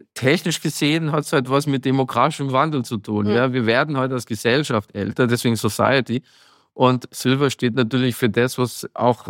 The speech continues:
Speaker 1: meine noch verbleibenden Haare an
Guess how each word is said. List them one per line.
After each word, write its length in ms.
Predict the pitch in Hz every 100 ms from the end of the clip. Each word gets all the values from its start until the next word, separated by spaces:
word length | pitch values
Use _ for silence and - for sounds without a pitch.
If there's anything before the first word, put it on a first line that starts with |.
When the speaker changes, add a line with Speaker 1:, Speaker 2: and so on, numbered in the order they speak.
| -
Speaker 1:
meine 560 | 113 110 123 139 120 - _ _ _
noch 200 | 123 123
verbleibenden 640 | - 113 113 127 127 120
Haare 400 | 113 113 131 131
an 340 | 120 120 120